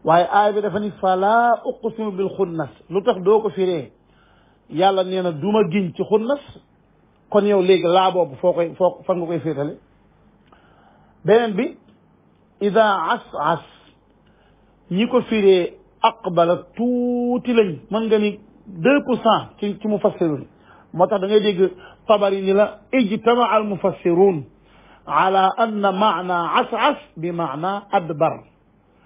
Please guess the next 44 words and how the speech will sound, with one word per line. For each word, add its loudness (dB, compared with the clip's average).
Bu -8
fekkente 0
ni -2
mufassirun -2
téeméer 4
lañ, -4
benn 0
wala -2
ñaar, -6
benn 2
wala 2
ñaar, -4
ñoom 0
ñoo 4
ko -2
firee 2
bi -4
maana -2
aqbal. -4
Moo -2
tax -6
léeg-léeg 0
da -2
ngay 6
dégg 4
mu, -6
"Wa 2
qaala 2
aaxaruna." -2
Foo 0
dégg -2
"Wa 6
qaala 2
aaxaruna" -2
rek, -12
ñooñ -2
ñu -4
ci 0
baree 4
bari 0
tuuti -4
nit -4
lañuy -2
doon. -6